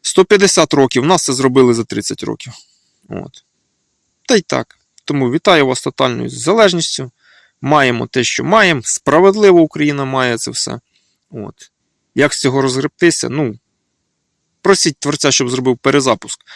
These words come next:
І тоді, коли більшість буде перезапущена, меншість зможе, е, вижити, виживуть сильні, і тоді щось зможуть створити нове,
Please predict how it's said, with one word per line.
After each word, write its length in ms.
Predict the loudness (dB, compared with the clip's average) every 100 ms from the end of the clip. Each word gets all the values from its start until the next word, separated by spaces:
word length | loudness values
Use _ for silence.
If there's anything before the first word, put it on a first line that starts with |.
| -20
І 80 | -12
тоді, 320 | -6 -4 -2
коли 280 | -2 -2 -2
більшість 460 | -2 -2 -2 -2 -6
буде 220 | -6 -6 -8 _ _ _ _ -20 -20 -20 _
перезапущена, 840 | 2 2 2 0 -2 -2 -4 -6 -10 -18 -20 _ -4
меншість 440 | 0 0 0 -4
зможе, 460 | -2 -2 0 -2 -6 _ -20 -20 _
е, 400 | -10 -6 -6 -8 -10
вижити, 600 | 0 4 4 2 -2 -4
виживуть 460 | 0 0 0 -6
сильні, 400 | -4 0 0 0
і 180 | -4 -4
тоді 260 | -4 -2 -2
щось 160 | -4
зможуть 280 | -6 -4 -4
створити 420 | -4 -2 -2 -2
нове, 380 | -2 -2 0 -2